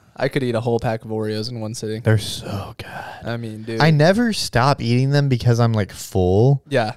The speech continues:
Speaker 2: I stop eating them 'cause I'm like, "This is bad.
Speaker 1: They're so
Speaker 2: This
Speaker 1: much
Speaker 2: is,
Speaker 1: sugar
Speaker 2: I'm
Speaker 1: in them.
Speaker 2: doing a bad job right
Speaker 1: Have you
Speaker 2: now."
Speaker 1: had the Mega Stuff?
Speaker 2: It's too much, yeah.
Speaker 1: Not like the, la-, not like the giant boys.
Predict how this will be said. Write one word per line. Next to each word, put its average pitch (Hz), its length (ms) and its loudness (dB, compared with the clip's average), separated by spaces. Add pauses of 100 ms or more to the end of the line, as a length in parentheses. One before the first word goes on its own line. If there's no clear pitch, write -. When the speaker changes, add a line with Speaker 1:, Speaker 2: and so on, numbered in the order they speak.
(120)
Speaker 2:
I 117 120 4
stop 165 260 2
eating 117 160 4
them 131 120 4
'cause 120 100 0
I'm 113 100 2
like, 117 200 2
"This 117 260 2
is 131 120 0
bad. 92 360 0
Speaker 1:
They're 139 100 2
so 127 540 2
Speaker 2:
This 156 180 6
Speaker 1:
much - 80 0
Speaker 2:
is, 170 140 2
Speaker 1:
sugar 120 180 0
Speaker 2:
I'm 139 160 4
Speaker 1:
in 143 80 2
them. - 0 -
Speaker 2:
doing 135 480 6
a 117 140 6
bad 101 340 2
job 98 340 0
right 120 120 6
Speaker 1:
Have 123 120 0
you 165 140 4
Speaker 2:
now." 180 40 6
Speaker 1:
had 190 280 4
the 170 80 4
Mega 127 280 0
Stuff? 165 500 -2 (380)
Speaker 2:
It's 120 160 -2
too 156 180 4
much, 123 520 0
yeah. 101 340 4 (540)
Speaker 1:
Not 185 320 0
like 202 200 0
the, 123 340 0
la-, 143 320 -4
not 170 260 0
like 170 200 0
the - 80 -6
giant 127 760 -2
boys. 107 520 -10